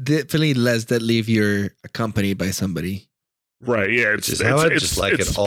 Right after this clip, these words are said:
Speaker 3: the
Speaker 2: splits
Speaker 3: time.
Speaker 2: damage. It splits damage the more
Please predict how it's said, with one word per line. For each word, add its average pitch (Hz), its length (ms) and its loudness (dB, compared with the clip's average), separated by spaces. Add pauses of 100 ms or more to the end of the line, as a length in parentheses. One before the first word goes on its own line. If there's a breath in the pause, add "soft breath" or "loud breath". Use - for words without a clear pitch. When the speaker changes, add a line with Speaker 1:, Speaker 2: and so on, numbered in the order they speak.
Speaker 3:
the 107 100 2
Speaker 2:
splits - 80 -6
Speaker 3:
time. 98 140 0
Speaker 2:
damage. 110 460 -2
It 120 100 -6
splits - 380 -4
damage 113 680 -2 (440)
the 120 60 -8
more 113 180 -4